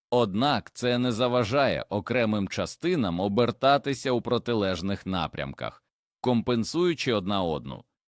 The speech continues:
Уявіть, що ви в космосі, у невагомості. Ви не зможете просто розвернутися, махнувши руками. Але якщо ви почнете обертати верхню частину тулуба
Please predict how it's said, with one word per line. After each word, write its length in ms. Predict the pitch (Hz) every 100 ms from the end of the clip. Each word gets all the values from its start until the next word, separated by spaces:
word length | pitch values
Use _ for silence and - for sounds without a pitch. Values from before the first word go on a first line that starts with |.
| -
Уявіть, 520 | 120 107 98 95 160
що 240 | 156 - 117
ви 160 | 107
в 80 | 110
космосі, 720 | - 165 127 67 67 - 57 _ -
у 120 | 123
невагомості. 840 | 123 117 117 131 123 76 - - - _ _ _ -
Ви 220 | 104 220
не 160 | 226
зможете 560 | 196 156 135 110 127 139
просто 420 | - 107 - 107
розвернутися, 1000 | 107 98 95 104 139 196 185 170 180 175 -
махнувши 760 | 90 101 92 95 113 104 - 101
руками. 560 | 95 - 87 69 53 - _ _ _ -
Але 440 | 104 98 95 92
якщо 400 | 87 85 - 104
ви 140 | 98
почнете 560 | 90 92 - 107 107 101
обертати 640 | 92 90 - 117 104 -
верхню 380 | 98 104 - 107
частину 600 | - 110 - 110 104 101
тулуба 760 | - - 123 117 98 69 67